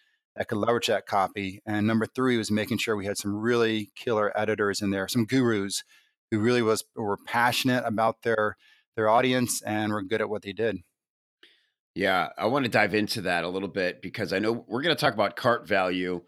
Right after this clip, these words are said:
Speaker 2: Um, so maybe let's just start there to give some context if people don't really understand the intricacies of cart value. But I wanna talk about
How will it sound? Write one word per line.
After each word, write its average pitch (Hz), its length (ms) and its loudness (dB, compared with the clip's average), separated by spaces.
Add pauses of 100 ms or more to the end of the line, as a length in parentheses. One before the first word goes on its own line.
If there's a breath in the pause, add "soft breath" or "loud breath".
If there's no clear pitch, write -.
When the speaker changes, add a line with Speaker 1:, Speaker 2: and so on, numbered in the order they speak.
(460 soft breath)
Speaker 2:
Um, 95 440 2 (380)
so 113 400 4
maybe 208 240 2
let's 160 220 0
just 139 160 2
start 127 340 2
there 120 240 4
to 104 120 -6
give 101 180 -2
some 98 160 -6
context 120 840 -2 (460)
if 98 140 -6
people 113 220 0
don't 101 240 -2
really 110 240 2
understand 101 460 -2
the 95 80 -2
intricacies 98 580 -4
of 92 120 -8
cart 90 240 0
value. 90 360 0
But 98 180 -2
I 101 40 2
wanna 147 240 -2
talk 123 360 0
about 92 460 2